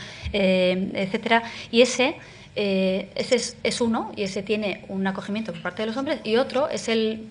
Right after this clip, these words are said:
digamos, el extra, ¿no? El, el, el ampliado, el que no es estu-, estatutario, y los, los, los porcentajes de, de asunción de cada uno de ellos varía sustancialmente. Pero si miramos, eh, como decía antes, a,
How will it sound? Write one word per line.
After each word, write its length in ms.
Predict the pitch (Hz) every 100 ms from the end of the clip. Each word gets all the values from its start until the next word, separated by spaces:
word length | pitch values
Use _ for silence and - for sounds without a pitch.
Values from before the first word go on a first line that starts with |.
| -
digamos, 280 | 202 214 220
el 100 | 185
extra, 420 | 190 - 185 - -
¿no? 120 | 190
El, 300 | 180 170 175
el, 260 | - 165 165
el 220 | - 160
ampliado, 400 | 156 160 175 220
el 80 | 180
que 80 | 165
no 80 | 185
es 100 | 208
estu-, 320 | - 214 -
estatutario, 640 | 196 214 214 220 240 254 254 - - -
y 80 | 226
los, 280 | 185 170 -
los, 300 | 175 160 160
los 720 | 165 165 156 156 160 - -
porcentajes 600 | 175 165 160 190 196 208
de, 320 | 202 208 208 -
de 480 | 196 196 190 190 190
asunción 400 | 190 190 214 202
de 80 | 190
cada 160 | 180
uno 100 | 190
de 80 | 196
ellos 160 | 208 196
varía 320 | 160 190 214 - - -
sustancialmente. 800 | - 165 160 165 160 151 156 160 - - - - -
Pero 280 | 180 185 -
si 160 | -
miramos, 340 | 170 180 233 226
eh, 160 | 214
como 160 | 202 190
decía 160 | 190 202
antes, 260 | 202 190
a, 260 | 170 170